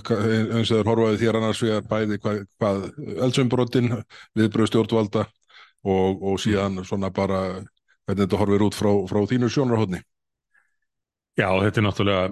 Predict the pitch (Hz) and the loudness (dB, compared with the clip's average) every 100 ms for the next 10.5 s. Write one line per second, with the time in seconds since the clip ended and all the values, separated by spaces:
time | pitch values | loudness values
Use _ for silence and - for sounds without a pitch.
0 | - _ 120 95 82 120 - 110 78 - | -8 _ -4 -2 0 -2 0 -2 -2 -6
1 | - - _ _ _ 73 - 110 95 95 | -12 -12 _ _ _ -10 -4 -2 -2 -6
2 | - - 139 113 113 107 107 90 95 90 | -12 -10 -8 -2 2 2 2 0 2 2
3 | 117 123 98 101 - 95 92 107 117 - | 2 0 -2 -4 -4 -2 0 0 -4 -10
4 | _ _ - - _ _ _ _ - _ | _ _ -20 -20 _ _ _ _ -20 _
5 | - 117 101 95 92 - _ _ _ _ | -4 0 4 2 0 -4 _ _ _ _
6 | _ - 113 110 104 95 92 85 - 110 | _ -12 -4 0 2 2 0 -2 0 2
7 | 131 123 107 90 - 127 143 127 110 104 | 4 2 2 0 -2 0 0 0 0 0
8 | 101 98 117 _ _ _ _ _ _ _ | -2 -4 -10 _ _ _ _ _ _ _
9 | _ _ _ _ - 113 127 127 101 104 | _ _ _ _ -8 -4 0 0 2 2
10 | 104 85 - 104 | 0 -2 -6 -10